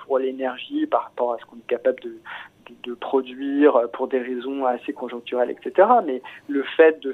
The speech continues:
faire baisser la demande en Europe, ça va faire baisser la demande sur d'autres types de biens, et cetera. Est-ce que c'est ça qui va faire ralentir la hausse des prix ? On n'est pas sûr, et vraiment, puisque c'est des prix énergétiques essentiellement. Et donc, en fait,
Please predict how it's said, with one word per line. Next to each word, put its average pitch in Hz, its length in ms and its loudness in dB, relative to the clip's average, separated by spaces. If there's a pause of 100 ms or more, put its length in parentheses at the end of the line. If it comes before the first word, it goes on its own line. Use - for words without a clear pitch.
(120)
faire 135 260 0
baisser 151 340 2
la 131 140 6
demande 139 380 0
en 120 100 -4
Europe, 139 440 6
ça 127 80 0
va 120 80 -2
faire 131 180 -4
baisser 135 300 -2
la 127 120 2
demande 139 300 -2
sur - 160 -14 (160)
d'autres 147 380 2
types - 260 -10
de 135 80 0
biens, 135 260 0
et 123 160 -2
cetera. 208 420 6
Est-ce 147 220 -2
que 196 260 -4
c'est - 180 -16
ça 190 140 10
qui 175 160 -6
va 131 120 2
faire 143 220 0
ralentir 139 500 0
la 127 120 0
hausse 123 200 -4
des - 60 -8
prix ? - 240 -10 (500)
On 135 140 -2
n'est 131 180 2
pas 135 320 4 (160)
sûr, 202 480 4
et 123 360 -4
vraiment, 123 680 -6
puisque - 240 -10 (100)
c'est - 100 -6
des 123 120 -4
prix - 260 -8
énergétiques 123 600 -4
essentiellement. 139 680 4 (400)
Et 143 60 2
donc, 180 300 4
en 147 140 6
fait, 185 200 6